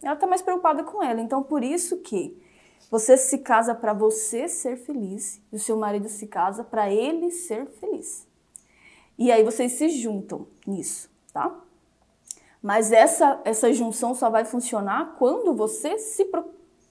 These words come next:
se propor a ser feliz ali e ele também.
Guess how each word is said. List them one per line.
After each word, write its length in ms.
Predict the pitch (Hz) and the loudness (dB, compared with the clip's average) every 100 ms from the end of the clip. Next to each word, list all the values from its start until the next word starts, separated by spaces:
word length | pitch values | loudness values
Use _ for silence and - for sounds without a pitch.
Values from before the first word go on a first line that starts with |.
| _ | _
se 180 | - 349 | -2 2
propor 480 | 339 294 - 262 294 | 4 4 4 4 4
a 80 | |
ser 220 | 277 226 214 | 2 0 0
feliz 400 | 254 262 339 320 | -2 -2 0 2
ali 260 | 294 339 370 | 2 2 0
e 100 | 262 | 0
ele 140 | 311 | -2
também. 420 | 339 392 226 262 | -4 -2 -2 -4